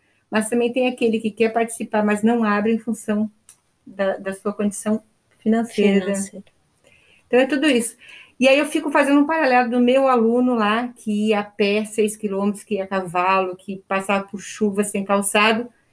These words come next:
Speaker 1: mas ele ia, ele queria estar assistindo aula.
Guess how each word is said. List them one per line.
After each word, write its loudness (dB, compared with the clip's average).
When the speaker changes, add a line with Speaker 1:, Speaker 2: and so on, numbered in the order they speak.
Speaker 1:
mas 2
ele 4
ia, 2
ele 0
queria 0
estar -2
assistindo -8
aula. -4